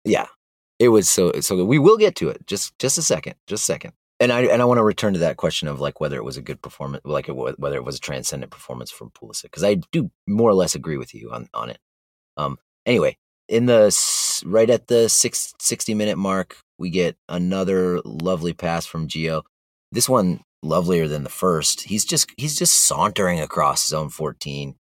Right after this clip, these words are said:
with a guy, a defender on his back, like, just totally secure in the knowledge that nobody can take the ball from him. And then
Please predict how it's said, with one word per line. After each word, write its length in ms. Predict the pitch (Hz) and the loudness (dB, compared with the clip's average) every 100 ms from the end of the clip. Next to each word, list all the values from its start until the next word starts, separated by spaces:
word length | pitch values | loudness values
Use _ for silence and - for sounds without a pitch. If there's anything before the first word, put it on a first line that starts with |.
| _ _ - | _ _ -12
with 120 | 73 | -10
a 60 | 76 | -4
guy, 160 | 76 | -2
a 260 | 73 69 76 | -2 -4 -6
defender 340 | 78 - 78 | -6 -4 -2
on 100 | 76 | -2
his 120 | 69 | -2
back, 320 | - 65 64 - _ _ _ | -4 -4 -4 -10 _ _ _
like, 220 | 71 - _ | -12 -12 _
just 220 | - - - - | -10 -10 -12 -6
totally 300 | - 123 113 | 2 2 4
secure 340 | 95 87 85 | 0 -2 -2
in 80 | 82 | -2
the 60 | 78 | -2
knowledge 360 | 73 76 71 | -2 -2 -4
that 160 | 67 65 - _ _ | -6 -8 -10 _ _
nobody 260 | 76 80 82 | -8 -6 -6
can 100 | - | -8
take 160 | 82 73 | -10 -8
the 60 | |
ball 200 | 65 71 | -4 -4
from 220 | - 69 | -4 -8
him. 140 | 69 71 _ _ _ | -8 -12 _ _ _
And 160 | - 82 | -8 -4
then 240 | 82 82 | -2 -2